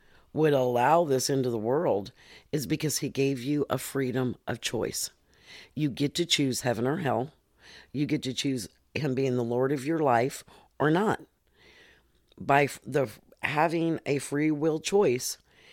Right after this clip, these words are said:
in order to, for God to give that wonderful gift to you, there had to be polar opposites,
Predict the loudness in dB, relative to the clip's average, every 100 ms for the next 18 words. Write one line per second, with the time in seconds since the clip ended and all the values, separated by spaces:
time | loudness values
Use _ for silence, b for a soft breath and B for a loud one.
0 | b _ -2 0 0 0 -4 -6 -4 -2
1 | 2 2 0 -2 -2 0 0 0 0 -2
2 | 0 -2 -4 -4 -4 -4 -4 -4 -4 -4
3 | -4 -4 -2 -2 -4 -4 -6 -4 -2 0
4 | 0 -2 -4 -10 -10 -10 -12